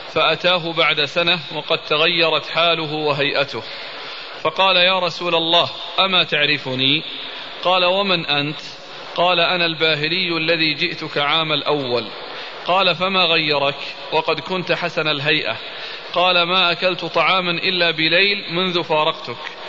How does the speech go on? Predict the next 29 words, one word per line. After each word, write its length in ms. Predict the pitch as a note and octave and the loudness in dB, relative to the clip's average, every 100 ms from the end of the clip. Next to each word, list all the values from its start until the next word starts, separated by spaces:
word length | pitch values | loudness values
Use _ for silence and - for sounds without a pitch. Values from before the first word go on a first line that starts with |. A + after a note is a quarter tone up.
| - - - | -12 -12 -4
فقال 440 | E3 D#3+ F#3+ F#3+ F3 | -2 2 4 4 2
رسول 300 | E3 F3+ E3+ | 0 0 0
الله، 360 | E3 E3 D#3 | 2 2 2
فقال 640 | D3+ - D#3+ E3+ F3+ F3 E3+ | -2 -6 -4 2 2 4 2
رسول 320 | - G3+ F#3 | 0 0 0
الله 380 | F3 F3 D#3+ D#3+ | 2 2 2 0
صلى 260 | E3+ E3 | 0 0
الله 380 | E3 F3 E3 E3 | 2 2 2 4
عليه 300 | D#3+ D#3+ D3 | 4 4 2
وآله 380 | C#3+ D#3+ D3+ D3+ | 2 2 2 -2
وسلم: 540 | D3 - F3+ E3+ D#3 | -2 -2 0 0 0
"لم 160 | F#3 G#3 | 0 2
عذبت 560 | D3+ D3+ C#3 C#3 - | 0 0 0 -2 -2
نفسك؟" 440 | C#3+ C3 - C3 B2 - - - - - - - | -2 -2 -2 -2 -2 -6 -12 -14 -12 -12 -12 -4
ثم 280 | E3+ F3 | -2 0
قال: 480 | E3 - D#3+ E3+ F3+ - - - | 0 2 2 2 0 -6 -12 -12
"صم 320 | - - G3+ F#3 | -8 -2 -2 0
شهر 320 | F#3 E3 D#3 | 2 2 0
الصبر 600 | - - F#3+ F3+ F#3 F#3+ - | 0 0 2 4 2 2 0
ويوما 460 | D3+ E3 F#3 F#3 F3+ | 2 4 4 2 0
من، 340 | E3+ E3 D#3+ - D#3 | 0 -2 -2 -6 -4
من 180 | D#3 | -4
كل 340 | D3 F3+ D#3+ C#3 | -2 -2 -2 0
شهر." 260 | D#3 C3 - - - - - | 0 0 -4 -10 -12 -12 -6
قال: 300 | F3 F#3+ F3+ D#3+ | 2 4 4 2
"زدني 560 | G#3 E3+ E3 E3 E3 - - - | 0 0 2 4 2 -2 -12 -2
فإن 440 | D#3 F3+ G3 F3+ E3+ | 0 0 2 2 2
بي 200 | E3+ E3 | 0 0
قوة." 460 | G3+ F#3+ C#3+ B2 | 0 0 0 0